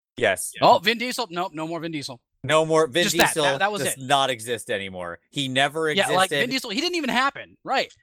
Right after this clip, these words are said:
Speaker 1: Right.
Speaker 2: Yeah, Vin Diesel never played Dungeons and Dragons and never had his character's name tattooed on his body.
Speaker 1: Yes.
Speaker 2: Like, that didn't happen.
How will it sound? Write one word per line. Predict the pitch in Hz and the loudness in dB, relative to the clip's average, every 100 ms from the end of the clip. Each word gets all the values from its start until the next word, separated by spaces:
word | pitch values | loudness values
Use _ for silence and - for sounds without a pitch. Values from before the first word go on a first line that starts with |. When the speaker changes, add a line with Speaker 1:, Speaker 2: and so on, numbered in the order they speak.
| _ - | _ -4
Speaker 1:
Right. | 135 | 2
Speaker 2:
Yeah, | 175 - - | 2 0 -6
Vin | 196 302 | -4 0
Diesel | 285 254 | 0 -2
never | 190 208 247 | 0 0 0
played | 220 233 220 | -4 -6 -4
Dungeons | 202 185 | -6 -6
and | 165 | -2
Dragons | 165 160 139 | 0 0 -2
and | 131 | -2
never | 151 147 | 0 2
had | 147 135 | 2 0
his | 123 | -4
character's | - 143 131 127 | -2 -2 -2 -6
name | 127 | -6
tattooed | - 120 120 120 | -4 -6 -4 -6
on | |
his | 110 | -6
body. | 95 107 87 78 _ | 0 0 0 -6 _
Speaker 1:
Yes. | 113 90 - - - - | -2 0 -2 -14 -6 0
Speaker 2:
Like, | 143 123 | 2 4
that | 165 | 0
didn't | 175 151 | 0 -6
happen. | 143 123 101 | -4 -6 -8